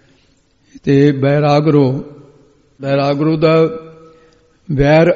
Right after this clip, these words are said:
ਆਗਰੋ, ਵੈਰ ਸਾਧ ਸਿੰਘ ਜੀ, ਇਹ ਜਿਹੜਾ ਨਾ ਹੀਰਿਆਂ ਦੀ ਆਗਰੋ ਖਾਨ ਰੂਪ ਹੈ ਤੂੰ, ਹੀਰਿਆਂ ਦੀ ਖਾਨ ਹੈ। ਹੀਰਿਆਂ ਦੀ ਖਾਨ ਦੀ ਨਿਆਈ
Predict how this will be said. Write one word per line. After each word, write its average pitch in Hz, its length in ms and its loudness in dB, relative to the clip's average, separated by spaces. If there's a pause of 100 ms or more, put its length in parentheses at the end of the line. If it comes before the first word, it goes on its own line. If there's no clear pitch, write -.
ਆਗਰੋ, 131 520 -6 (1080)
ਵੈਰ 139 340 0
ਸਾਧ 143 320 -2
ਸਿੰਘ 147 180 -4
ਜੀ, 151 240 0
ਇਹ 151 180 0
ਜਿਹੜਾ 143 280 -2
ਨਾ 139 420 -2 (320)
ਹੀਰਿਆਂ 151 360 4
ਦੀ 160 240 -2
ਆਗਰੋ 147 340 -2
ਖਾਨ 139 420 -2
ਰੂਪ 143 260 0
ਹੈ 123 140 -2
ਤੂੰ, 113 280 -10 (640)
ਹੀਰਿਆਂ 135 320 2
ਦੀ 135 120 0
ਖਾਨ 135 360 -8
ਹੈ। 139 120 -10 (1000)
ਹੀਰਿਆਂ 156 320 4
ਦੀ 170 120 2
ਖਾਨ 147 320 0
ਦੀ 160 160 0
ਨਿਆਈ 151 480 2